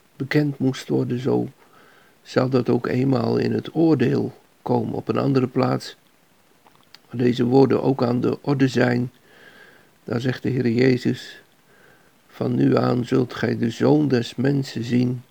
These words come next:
zittende aan de rechterhand van God en komende in heerlijkheid."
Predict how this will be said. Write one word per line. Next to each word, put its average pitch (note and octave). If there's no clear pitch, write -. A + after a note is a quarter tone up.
zittende C3+
aan A#2+
de A#2+
rechterhand B2+
van A2
God -
en A2+
komende C#3
in A#2+
heerlijkheid." C3